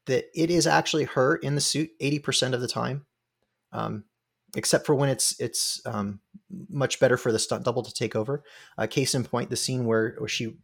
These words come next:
wields the dark saber when trying to rescue Din in the second episode. So she said, "That was a scene that I was there for very little. That was stunt double Joanna Bennett. We talked about how big this season is, right? There are two units moving at all times. There are very few scenes that I saw.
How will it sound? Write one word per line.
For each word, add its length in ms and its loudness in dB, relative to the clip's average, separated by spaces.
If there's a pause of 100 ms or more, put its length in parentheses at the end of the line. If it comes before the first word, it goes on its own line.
(120)
wields 340 0
the 80 -6
dark 220 2
saber 340 2
when 140 -6
trying 180 -4
to 80 -2
rescue 320 -4
Din 220 -4
in 80 -4
the 60 -6
second 300 -6
episode. 440 -6 (480)
So 200 -4
she 140 -2
said, 300 0 (140)
"That 160 6
was 120 4
a 60 2
scene 300 0
that 140 -2
I 100 2
was 420 2
there 220 4
for 220 2
very 220 4
little. 300 0 (160)
That 180 2
was 140 4
stunt 220 0
double 240 -2
Joanna 340 -2
Bennett. 380 -6
We 100 -6
talked 260 -4
about 240 -2
how 120 -4
big 260 -2
this 140 -4
season 360 -4
is, 200 -2
right? 200 0 (320)
There 120 0
are 60 0
two 200 -2
units 400 -2
moving 240 0
at 60 4
all 120 2
times. 460 -4 (260)
There 160 0
are 60 2
very 240 6
few 180 -6
scenes 380 -4
that 80 -4
I 80 -2
saw. 360 0